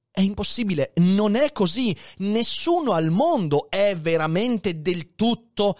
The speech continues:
assolutamente convinto della realtà unica delle ombre di cui abbiamo esperienza. Perché nessuno ti ci ha messo lì. Non esiste il demiurgo che ti ha piazzato lì e ciao. Lo so, di nuovo, questo è un pensiero confortevole. "Ah,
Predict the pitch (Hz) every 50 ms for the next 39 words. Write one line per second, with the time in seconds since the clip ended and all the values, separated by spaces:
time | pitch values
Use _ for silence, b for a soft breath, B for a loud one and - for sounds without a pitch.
0 | B B - 196 180 - - - - 196 190 180 190 202 240 254 - 208 170 -
1 | - 202 175 160 151 147 143 160 160 160 170 170 147 - 170 165 165 160 - B
2 | B B B B B B 147 131 175 175 170 165 165 165 160 143 - b b b
3 | b 156 170 - 202 208 208 202 190 185 185 170 160 - - 202 208 214 - -
4 | 185 180 180 185 185 185 - - 190 175 160 165 160 156 151 151 143 139 147 151
5 | 151 147 147 151 156 147 143 - - - 147 139 131 135 127 131 131 110 110 117
6 | 123 131 127 - - 117 - - - 123 117 120 113 107 104 104 104 - - -
7 | 107 110 - B B B B B B B B B - 196 196 - - 240 247 226
8 | 214 - _ _ _ _ - 180 202 202 - - - 294 285 202 - - 139 -
9 | - - - 156 165 170 156 139 127 117 110 110 104 95 - - - - - 87
10 | 87 92 95 95 101 - - 147 185 208 208 202 277 277 - - 147 135 127 127
11 | 127 123 127 123 120 120 120 123 120 117 - - 110 - _ - 139 135 - -
12 | - 202 202 - 143 135 143 170 170 135 B B B B - 143 135 - - 151
13 | 113 95 98 101 110 - B B B B B B 254 - - 233 226 208 233 240
14 | 226 233 240 - 277 - - 254 233 220 - 233 233 226 - 277 269 262 262 -
15 | 269 262 247 214 - - 208 190 180 - - 262 277 254 202 147 131 123 113 117
16 | 117 101 - 175 196 196 151